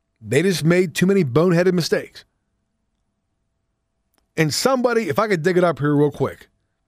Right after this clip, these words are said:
'cause I actually took a s-, uh, screen cap of it and sent it to my friends here. Somebody on Twitter, Sam Werner, I don't know who he is. He's a Penguins fan. He summed it up perfectly. And I, I, I couldn't have put it any better myself.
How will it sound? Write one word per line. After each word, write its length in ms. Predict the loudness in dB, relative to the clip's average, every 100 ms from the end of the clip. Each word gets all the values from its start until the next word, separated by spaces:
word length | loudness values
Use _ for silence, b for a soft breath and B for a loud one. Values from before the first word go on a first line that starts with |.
| _ _ _ _ _ _ _ _ _
'cause 100 | 0
I 200 | 0 -2
actually 220 | -4 -4
took 160 | -2
a 40 | -2
s-, 180 | -4 -6
uh, 200 | -4 -4
screen 400 | -4 -4 0 0
cap 260 | 0 -2 -2
of 160 | -4
it 40 | -6
and 100 | -4
sent 160 | -4
it 60 | -2
to 60 |
my 120 | -4 -2
friends 340 | -4 -4 -6
here. 180 | -14 _ _ _ _ _ _ _ _ _ _ _ _
Somebody 380 | -2 0 2 0
on 200 | 0 -2
Twitter, 440 | 0 -2 -2 -8 _ _ _
Sam 540 | _ -6 -2 0 0 0
Werner, 500 | 0 0 -2 -10 -20 _ _ _ -4
I 60 |
don't 160 | -2 0
know 100 | 2
who 140 | 4
he 140 | 2 0
is. 220 | -4 -4
He's 200 | -4 0
a 80 | 0
Penguins 320 | 0 -4 -8
fan. 120 | -16 _ _ _ _ _ _ _ _ _ _
He 180 | 0 0
summed 320 | 2 -2 0
it 60 | 0
up 160 | 0 -2
perfectly. 540 | -2 -2 -4 -14 -6
And 100 | -2
I, 380 | 0 0 0 -2
I, 100 | 0
I 40 | -2
couldn't 240 | -2 -2
have 80 | 0
put 180 | 0 2
it 20 |
any 120 | 0
better 220 | 2 0
myself. 440 | 0 -2 -4 -8